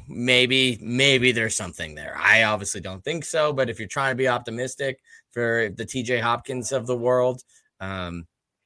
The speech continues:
there it is. They have Iowa before us. Maybe they get a little beat up. Maybe have some key injuries,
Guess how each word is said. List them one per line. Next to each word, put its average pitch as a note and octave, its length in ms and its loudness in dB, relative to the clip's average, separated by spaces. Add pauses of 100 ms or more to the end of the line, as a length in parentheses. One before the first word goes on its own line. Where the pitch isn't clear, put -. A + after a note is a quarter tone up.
(380)
there B2 200 8
it C3+ 60 4
is. A#2+ 260 4
They G#2+ 140 -2
have B2 180 4
Iowa A#2 380 6
before F2 400 -6
us. F2 320 -4
Maybe G#2+ 360 0
they A#2+ 140 0
get B2 160 2
a A2+ 40 -2
little A#2+ 240 0
beat A#2 220 0
up. G2+ 280 0
Maybe G#2+ 260 -2
have B2 140 2
some B2 140 -8
key B2 220 -4
injuries, A#2 480 -4